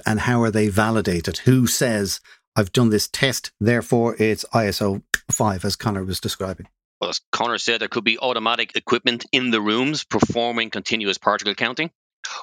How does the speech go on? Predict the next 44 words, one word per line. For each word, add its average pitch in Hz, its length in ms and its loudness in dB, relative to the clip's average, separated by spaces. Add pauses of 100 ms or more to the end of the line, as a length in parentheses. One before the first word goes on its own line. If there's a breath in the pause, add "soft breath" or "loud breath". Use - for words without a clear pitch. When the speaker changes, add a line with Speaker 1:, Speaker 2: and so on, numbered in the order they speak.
(160 loud breath)
Speaker 2:
or 117 280 0
alternatively, 123 800 -4
either 92 180 0
biannually, 110 720 0
annually, 127 300 -2
or 107 100 0
semi, 127 380 -2 (280)
every 113 200 2
two 120 140 0
years, 117 380 0 (580 loud breath)
an 120 200 0
independent, 135 840 -2
and 117 100 0
the 107 60 2
word 110 140 0
independent 107 440 -2
is 95 120 -2
important, 110 520 -2 (320)
validation 117 540 -2
company 101 300 -2
will 92 100 -2
come 95 220 -2
in, 131 200 -2 (400)
test 117 240 0
the 120 80 0
various 120 280 -2
containment 117 480 -4
barriers, 117 400 -2
test 117 280 -2
the 127 120 0
airlocks, 117 560 -2
and 104 160 -2
make 117 160 0
sure 117 160 0
that 107 100 -2
the 104 100 0
room 104 220 0 (100)
is 120 200 2
performing 107 580 -2 (100)
as 101 200 0
it's 101 140 -4
expected - 440 -6
to 98 60 -6
perform. 80 420 -2